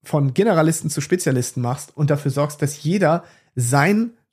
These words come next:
hochspezifischen Bereich hat und dafür auch Ownership, also vollste Verantwortung übernimmt, weil dann hast du nachher ein wirklich gut geöltes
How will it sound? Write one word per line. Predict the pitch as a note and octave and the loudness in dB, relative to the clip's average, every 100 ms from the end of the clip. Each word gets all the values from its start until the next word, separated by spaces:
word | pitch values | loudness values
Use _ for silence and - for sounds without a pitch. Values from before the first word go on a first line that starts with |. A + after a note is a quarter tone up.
| _ | _
hochspezifischen | A#3 - G3+ G#3 G3 F#3 | -2 -2 -6 -4 -4 -2
Bereich | E3+ D#3+ F3 | 0 0 0
hat | F3+ - | -2 0
und | D3 | 2
dafür | D#3+ E3+ | 2 2
auch | D#3+ | 0
Ownership, | F3+ G3 C#3+ C3 | 2 2 2 -2
also | B2 C3 | -2 -4
vollste | - G#3 G#3+ - | 0 2 2 -2
Verantwortung | F3+ - F#3+ - C#3 B2+ B2+ | -2 -2 -2 0 0 0 -2
übernimmt, | B2+ A#2+ A#2+ F3 - _ _ _ - | -2 0 0 -2 -4 _ _ _ -2
weil | C#3 | 2
dann | D3+ F#3+ B3+ - _ | 2 2 -2 -8 _
hast | - E3 - | -4 -2 0
du | E3+ | 0
nachher | C#3+ D#3+ D3+ D3+ - | 0 2 2 0 -4
ein | C3+ C#3 C#3+ | -2 -2 0
wirklich | D#3+ E3 D3+ - _ _ _ - | -2 0 -4 -4 _ _ _ -2
gut | B3+ - - | -2 0 -2
geöltes | E3 F#3 G3+ G#3 F#3+ F3+ - | 0 2 0 2 2 2 -4